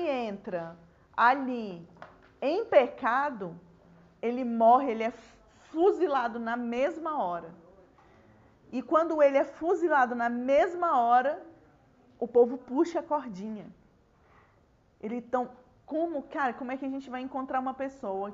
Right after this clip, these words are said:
que vai, é, pedir perdão pela nação inteira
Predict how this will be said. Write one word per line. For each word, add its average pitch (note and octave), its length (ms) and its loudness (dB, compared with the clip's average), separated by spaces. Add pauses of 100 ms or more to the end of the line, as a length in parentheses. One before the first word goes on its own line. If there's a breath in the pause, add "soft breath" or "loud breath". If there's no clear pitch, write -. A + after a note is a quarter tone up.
que B3 140 -10
vai, A3 420 0 (540 loud breath)
é, A#3 460 4 (160)
pedir C4 260 -2
perdão C#4+ 640 0
pela D#4+ 260 6
nação E4+ 560 -4
inteira C4 640 -6